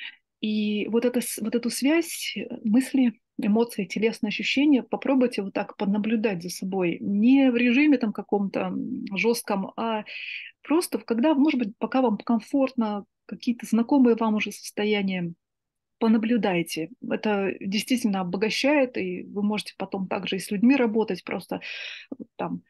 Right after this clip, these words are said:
"Вот я злюсь, хорошо, где в теле ты ощущаешь это, да? Что такое с тобой происходит?" Вопрос вообще, где в теле ты это ощущаешь, он такой очень, очень заземляющий. Потом у женщин эмоции очень сильно подвязаны, вы знаете, наверное, все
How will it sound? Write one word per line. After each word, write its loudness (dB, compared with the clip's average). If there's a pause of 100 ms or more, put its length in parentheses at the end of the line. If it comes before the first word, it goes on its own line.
(100)
"Вот 0
я 2
злюсь, 0
хорошо, 2
где 2
в -8
теле -2
ты -8
ощущаешь -6
это, -12
да? -2 (140)
Что -2
такое -8
с -16
тобой -12
происходит?" -16 (760)
Вопрос 0
вообще, 0
где 2
в -12
теле 2
ты -2
это -4
ощущаешь, 0
он -8
такой -8
очень, -6 (100)
очень -4
заземляющий. -6 (640)
Потом 4 (140)
у -2
женщин 2
эмоции 2
очень 2
сильно 2
подвязаны, -2
вы -4
знаете, -2
наверное, -4
все -6